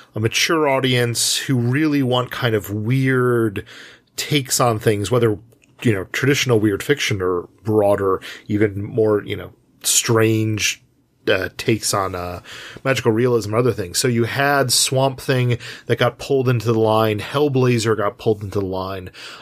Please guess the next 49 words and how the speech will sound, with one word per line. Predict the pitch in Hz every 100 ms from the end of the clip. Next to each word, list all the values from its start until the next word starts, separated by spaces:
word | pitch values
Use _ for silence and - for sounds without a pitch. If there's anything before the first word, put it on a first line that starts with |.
| -
Um, | 107
of | 107 -
course, | 139
John | - 147 131
Constantine, | - 165 160 147 127 127 113 110 104 98 - -
the | -
s-, | 107 - -
the | 95 90
star, | - - 107 135 226 294 -
um, | - 143 143 131 127 - - -
the | 147
lead, | 147 131 160 214 208 -
we'll | 180
call | - 202 196
him, | 202 - - -
um, | 147 143 135
of | 147 139
Hellblazer | - 151 131 135 127 110 123 123
originated | 139 147 156 160 135 123 117
in | 135 151
a | 135
Swamp | - 143 127 120
Thing | 117 104
comic | - 113 107
that | - 104
Alan | 98 101
Moore | 98 98 98 90
had | 92 92
written. | 104 123 95 87 - - - - -
He's | - 123 113
introduced | 117 123 113 104 -
in | 107
a | 98
slightly | - 220 175
different | 139 135 135
way | 127 123
than | 113 107
we | 107 107
end | 107
up |
seeing | - - 117
him | 101 110 101 90
down | 123 104
the | 101
line | 98 101
in | 95
his | 98 107
own | 127 120
story, | - 90 87 87 87